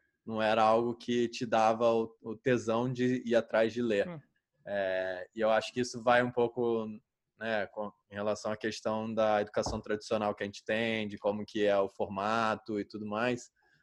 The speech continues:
Speaker 1: É, eu lembro de um cara, é, que eu acompanhei por um tempo,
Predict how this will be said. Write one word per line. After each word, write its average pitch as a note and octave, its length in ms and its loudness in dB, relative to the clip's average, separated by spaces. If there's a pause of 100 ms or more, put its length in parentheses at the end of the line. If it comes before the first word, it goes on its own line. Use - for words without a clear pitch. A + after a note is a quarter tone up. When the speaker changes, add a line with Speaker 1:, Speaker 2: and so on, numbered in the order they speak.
(240)
Speaker 1:
É, G2+ 380 0
eu G2+ 60 2
lembro A2+ 500 0
de A2 140 -8
um G#2+ 180 -8
cara, G#2+ 460 4 (180)
é, F#2+ 400 -6 (500)
que - 80 -10
eu F#2 380 -4 (100)
acompanhei G2 440 -4
por G2 140 -12
um F#2+ 60 -10
tempo, G#2 300 -6